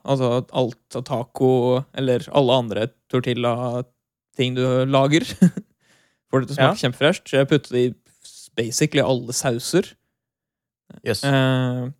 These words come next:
Speaker 1: du kan, hvis du lager et sånn fersk smørbrød, kan du putte det her, smaker kjempefresht sammen med en dressing eller rømme,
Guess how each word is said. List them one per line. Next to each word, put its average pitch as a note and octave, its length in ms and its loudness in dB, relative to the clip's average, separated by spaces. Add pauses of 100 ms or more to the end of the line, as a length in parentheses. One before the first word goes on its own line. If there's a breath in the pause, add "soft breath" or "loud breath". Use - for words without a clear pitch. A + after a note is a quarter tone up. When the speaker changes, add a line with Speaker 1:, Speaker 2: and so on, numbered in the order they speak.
(120)
Speaker 1:
du C3+ 80 -8
kan, C#3 340 0
hvis C#3+ 160 2
du C#3 80 -2
lager C3 260 4
et - 180 -6
sånn C3 360 -4
fersk - 320 -2
smørbrød, D3 560 2
kan E3+ 100 -2
du D#3 60 -4
putte D3+ 160 0
det C#3+ 100 2
her, G3+ 120 -2
smaker C#3+ 260 -4
kjempefresht B2 640 -8
sammen A#2 240 -6
med A#2+ 360 -8
en C3 100 -6
dressing C#3 600 0
eller A#2+ 520 -6
rømme, A#2+ 520 -8